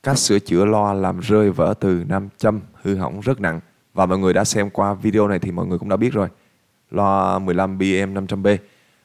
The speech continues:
Và mọi người đã thấy được bao nhiêu cái công làm ở bên trong chiếc loa này rất là nhiều. Và dĩ nhiên là cái mức giá. Và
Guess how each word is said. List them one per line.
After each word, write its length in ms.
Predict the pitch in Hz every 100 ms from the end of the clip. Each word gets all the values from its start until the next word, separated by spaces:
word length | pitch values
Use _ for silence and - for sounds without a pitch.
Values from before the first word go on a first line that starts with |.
| _
Và 140 | 95 92
mọi 120 | 92
người 200 | 92 90
đã 140 | 87
thấy 220 | 101 113
được 180 | 113 -
bao 180 | 98 98
nhiêu 220 | 101 95
cái 140 | 101 110
công 340 | 107 101 98 98 _
làm 260 | 92 90 92
ở 40 |
bên 120 | 113 104
trong 180 | 101
chiếc 160 | 92 104
loa 120 | 101
này 100 | 95
rất 160 | 98 127
là 60 |
nhiều. 260 | 95 95 87 - _ _ _ _ -
Và 100 | 92
dĩ 180 | 95
nhiên 240 | 117 113 107
là 80 | 82
cái 140 | 113
mức 160 | 123 127
giá. 260 | 113 127 - _ _ _ _ _ _ -
Và 640 | 104 101 98 92 90